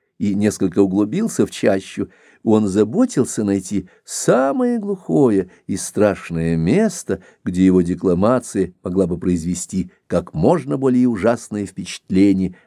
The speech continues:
на слушательниц. Но зато чуть только Аполлинарий скрылся из вида, лес вдруг огласился его пронзительным, неистовым криком. Никто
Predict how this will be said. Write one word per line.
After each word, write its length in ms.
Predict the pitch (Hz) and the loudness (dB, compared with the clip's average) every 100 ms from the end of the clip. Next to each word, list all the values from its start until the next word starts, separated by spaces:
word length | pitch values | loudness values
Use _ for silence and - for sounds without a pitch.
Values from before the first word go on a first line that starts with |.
| - | -4
на 160 | 95 | -2
слушательниц. 880 | 92 - 95 90 - 90 90 92 - _ _ _ _ _ _ _ _ _ _ _ _ _ _ _ _ | -2 -2 -2 -2 -4 -6 -6 -8 -16 _ _ _ _ _ _ _ _ _ _ _ _ _ _ _ _
Но 200 | - 220 | 4 4
зато 380 | 190 208 - 214 | 6 2 4 0
чуть 320 | 175 202 180 | 0 -4 0
только 340 | 202 196 190 185 | 4 4 4 -2
Аполлинарий 520 | 175 175 175 170 165 | 0 2 2 2 -2
скрылся 540 | - - 277 - - | -6 -2 -2 -2 -2
из 140 | 101 92 | -2 -2
вида, 260 | 95 113 - _ _ _ _ _ _ _ - | -4 -4 -12 _ _ _ _ _ _ _ -2
лес 460 | 240 277 262 151 | 2 4 4 2
вдруг 460 | 120 127 240 185 202 | -4 0 2 2 0
огласился 680 | 196 190 180 - 208 180 190 | 2 2 0 -2 -6 -4 2
его 160 | 196 175 | 2 2
пронзительным, 1160 | - 170 185 120 147 320 226 - 180 170 135 _ _ - | 0 0 0 -2 2 2 2 0 0 2 -2 _ _ 0
неистовым 760 | 113 139 156 - - 110 107 | 4 4 2 -2 -2 -2 -2
криком. 800 | - - 95 131 127 - 95 90 _ _ _ _ | -6 -4 2 4 4 2 -2 -2 _ _ _ _
Никто 760 | - 117 113 - 110 104 104 | -4 -4 -4 2 6 6 4